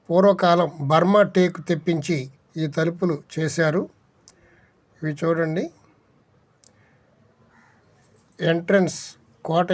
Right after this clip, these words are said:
ఎంట్రన్స్లో ఉన్నటువంటి తలుపులకు ఉన్నటువంటి ఆ సూది మొనలా ఉన్నటువంటివి చూడండి, అవి రక్షణగా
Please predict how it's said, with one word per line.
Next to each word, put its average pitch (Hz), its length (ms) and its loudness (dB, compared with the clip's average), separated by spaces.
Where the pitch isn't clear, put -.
ఎంట్రన్స్లో 165 580 -4
ఉన్నటువంటి 160 340 -2
తలుపులకు 165 520 0
ఉన్నటువంటి 160 560 -2
ఆ - 20 4
సూది 196 340 2
మొనలా 180 420 6
ఉన్నటువంటివి 160 540 -2
చూడండి, 156 400 0
అవి 165 180 2
రక్షణగా 170 680 2